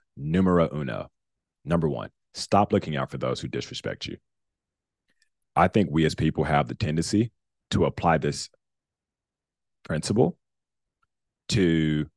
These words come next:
people who disrespect us in a major way. But we do not apply this principle to people that disrespect us in a minor way. And what I believe is that disrespect is disrespect.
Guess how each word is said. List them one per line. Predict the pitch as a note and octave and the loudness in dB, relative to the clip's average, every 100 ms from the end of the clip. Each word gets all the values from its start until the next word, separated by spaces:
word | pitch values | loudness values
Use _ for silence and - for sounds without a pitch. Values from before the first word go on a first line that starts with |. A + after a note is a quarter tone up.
| _ _ _ _ _ | _ _ _ _ _
people | B2 F#2 E2+ | 0 0 2
who | D#2+ | -2
disrespect | D#2 D2 D#2+ D#2+ - D2+ C#2 | -2 -2 -4 -4 -4 -4 -2
us | C2 C2+ | -6 -6
in | |
a | B1+ | -8
major | B1 A#1 A1+ | -8 -8 -8
way. | G1+ - _ _ _ _ _ _ _ _ _ _ _ _ | -8 -10 _ _ _ _ _ _ _ _ _ _ _ _
But | F#2 | 2
we | F2 E2+ | 4 4
do | C2+ G#2+ | 4 6
not | G2+ F2 | 6 4
apply | D#2 D#2+ | 2 0
this | D2 C#2+ | -2 -4
principle | - C#2 B1+ C2+ C2 _ - _ | -6 -6 -6 -6 -6 _ -20 _
to | - | -6
people | D2 E2 - | -2 -2 -2
that | C#2 A#1 | -6 -4
disrespect | C#2 - C#2 C2 C2 B1 | -4 -4 -8 -6 -6 -6
us | B1 | -6
in | B1 | -6
a | |
minor | A#1+ A1 G1+ | -6 -8 -10
way. | G1+ - _ _ _ _ _ _ _ _ _ _ _ _ | -12 -12 _ _ _ _ _ _ _ _ _ _ _ _
And | E2 E2 D2+ - _ _ - | 0 0 0 -4 _ _ -6
what | C#2+ | 2
I | E2 | 4
believe | G#2 D#2+ D2 | 4 2 0
is | C#2+ | -4
that | - C2+ | -4 -6
disrespect | - D#2 C#2+ C#2 B1+ A#1+ | -2 -2 -2 -6 -6 -6
is | B1 | -10
disrespect. | - A#1 - - G1+ G1+ - | -8 -8 -8 -8 -8 -8 -14